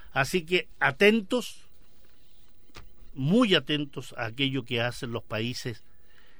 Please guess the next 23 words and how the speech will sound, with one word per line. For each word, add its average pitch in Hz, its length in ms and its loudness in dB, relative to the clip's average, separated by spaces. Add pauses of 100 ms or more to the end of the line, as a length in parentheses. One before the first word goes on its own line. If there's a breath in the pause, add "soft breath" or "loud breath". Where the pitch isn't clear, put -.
(180 soft breath)
hegemonizados 120 800 -2
por 120 140 -8
Estados 113 380 -4
Unidos, 117 360 -6
que 117 120 -6
es 117 120 -8
el 113 120 -8
caso 117 280 -6
de 107 100 -4
Colombia, 123 600 -2 (340 soft breath)
de 110 180 -6
Chile, 123 440 0 (600 soft breath)
de 156 160 6
Brasil 123 580 -2
y 131 140 -2
de 120 100 2
Argentina, 107 640 -4 (400 soft breath)
esencialmente. 98 880 -6 (420 loud breath)
Dicho 254 380 8
esto, 240 400 6 (580)
eh, 131 240 -6
quiero 180 300 4
presentar 151 680 2